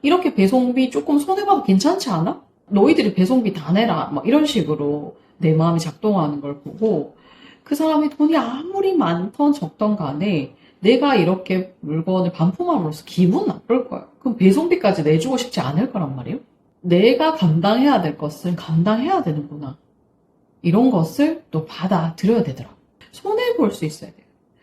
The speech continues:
돈 백 원, 이백 원에 엄청 기분이 나빠지거나 뺏거나 이런 것들에 대해서, 어, 내려놓아야 돼요. '내가 진짜 하나라도 손해보기 싫어하는 마음이 있구나.' 이걸 또 알아요.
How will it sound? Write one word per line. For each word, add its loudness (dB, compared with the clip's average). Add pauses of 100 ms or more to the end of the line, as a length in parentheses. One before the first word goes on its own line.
(200)
돈 6
백 4
원, 4
이백 2
원에 0
엄청 -2
기분이 4
나빠지거나 0
뺏거나 -2
이런 2
것들에 -2
대해서, -4 (320)
어, -10
내려놓아야 0
돼요. -16 (460)
'내가 0
진짜 -2
하나라도 0
손해보기 0
싫어하는 0
마음이 0
있구나.' 0
이걸 2
또 -8
알아요. -10